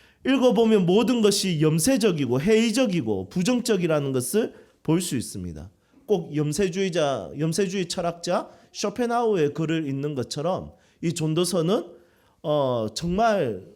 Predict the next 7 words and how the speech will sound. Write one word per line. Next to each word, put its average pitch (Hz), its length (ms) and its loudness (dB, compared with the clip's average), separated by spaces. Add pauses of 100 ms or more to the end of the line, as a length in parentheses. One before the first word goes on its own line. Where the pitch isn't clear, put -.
(220)
어, 127 220 -6
우리의 156 380 2
마음을 135 360 2
어렵게 202 460 0
하는 95 480 -6 (100)
그런 131 220 -4
성경입니다. 101 800 -10